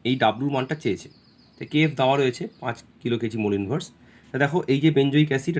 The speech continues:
ডাইমারাইজেশন হচ্ছে, তাহলে N equal to two, নিশ্চিন্তে তাহলে আলফার মানটা, আলফা equal to দেখো সংযোজন মাত্রা এইটটি পার্সেন্ট বলে দিয়েছে, তাহলে পয়েন্ট এইট। আর এখানে ডাব্লু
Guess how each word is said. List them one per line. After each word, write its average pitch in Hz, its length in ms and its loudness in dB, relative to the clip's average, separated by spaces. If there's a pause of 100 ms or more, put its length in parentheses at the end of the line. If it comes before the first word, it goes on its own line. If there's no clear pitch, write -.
ডাইমারাইজেশন 117 600 0
হচ্ছে, 110 200 -6
তাহলে 123 160 0 (100)
N 117 80 2
equal 110 220 0
to 110 40 -4 (120)
two, 147 120 4 (440)
নিশ্চিন্তে 123 460 -4
তাহলে 127 140 2 (100)
আলফার 110 360 0
মানটা, 123 300 0
আলফা 113 280 -2
equal 123 180 -4
to 127 100 -4
দেখো 123 140 -2 (120)
সংযোজন 117 380 0
মাত্রা 113 200 -4
এইটটি 110 200 -6
পার্সেন্ট 120 300 0
বলে 123 140 0
দিয়েছে, 123 200 0
তাহলে 113 220 0
পয়েন্ট 104 220 0 (120)
এইট। 165 160 2 (720)
আর 110 120 2
এখানে 135 160 0 (120)
ডাব্লু 117 240 2